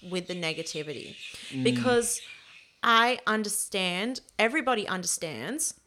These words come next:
Speaker 1: on an intellectual level that we should not be judging others
Speaker 2: Mm.
Speaker 1: and that gossip and bitching and talking about people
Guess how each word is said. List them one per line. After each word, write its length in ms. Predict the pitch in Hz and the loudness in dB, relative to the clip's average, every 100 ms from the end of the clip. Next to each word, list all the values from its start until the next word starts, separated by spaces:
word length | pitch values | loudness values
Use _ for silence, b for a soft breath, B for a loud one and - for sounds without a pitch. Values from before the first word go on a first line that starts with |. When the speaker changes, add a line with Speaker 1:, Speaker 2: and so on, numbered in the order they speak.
| _ _ _ | _ _ _
Speaker 1:
on 160 | 190 190 | -2 0
an 140 | 185 | 0
intellectual 540 | 185 190 185 175 185 175 | -2 -4 -4 -4 -4 -2
level 360 | 160 160 165 | -2 -2 -4
that 200 | 160 156 | -2 -4
we 100 | 165 | -4
should 380 | 170 - 165 160 | -6 -4 -4 -6
not 320 | 165 156 - _ - | -8 -6 -8 _ -14
be 260 | 170 165 160 | -10 -10 -6
judging 560 | - 294 202 175 165 170 - | -2 -2 -2 -6 -8 -8 0
others 600 | 196 175 - - 190 - - | 0 0 -6 -10 -12 -12 -10
Speaker 2:
Mm. 340 | 131 123 117 113 | -8 -6 -4 0
Speaker 1:
and 240 | 185 185 | 0 0
that 360 | - 170 143 - _ _ _ _ _ _ | -2 -4 -4 -12 _ _ _ _ _ _
gossip 880 | - 190 180 196 180 170 165 165 170 - | -2 -2 0 0 2 4 4 2 0 -4
and 420 | 127 73 - 180 | -6 -8 -10 -4
bitching 960 | 220 202 - 190 185 175 175 170 170 170 - | 0 0 0 -2 -2 -2 -2 -2 -2 -4 -6
and 320 | 156 - 180 | -8 -10 -8
talking 400 | - 208 202 190 | -2 -2 -2 -4
about 400 | 185 180 175 _ | 0 0 -2 _
people 960 | - 196 175 175 170 170 165 165 170 | -12 -10 -8 -4 0 2 2 2 -2